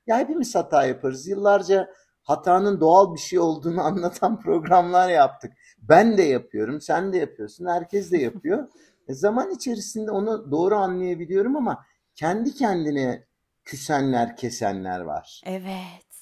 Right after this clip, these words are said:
Speaker 1: Kendi kendine. Bir de neden de bilmiyorsun. Belki nedeni de doğru değil. Yani adam zihin okumuş,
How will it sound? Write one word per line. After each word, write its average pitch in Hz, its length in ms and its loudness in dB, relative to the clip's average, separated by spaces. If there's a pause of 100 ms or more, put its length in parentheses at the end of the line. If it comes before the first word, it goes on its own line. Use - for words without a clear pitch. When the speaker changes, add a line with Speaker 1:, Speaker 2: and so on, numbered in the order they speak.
Speaker 1:
Kendi 254 380 2
kendine. 143 640 -2
Bir 233 120 -2
de 262 160 2
neden 233 420 4
de 226 100 -2
bilmiyorsun. 135 580 -4
Belki 214 400 2
nedeni 196 380 0
de 247 180 -4
doğru 131 400 0
değil. 95 300 -12
Yani 151 340 0
adam 233 480 0 (340)
zihin 220 360 0
okumuş, 247 720 -2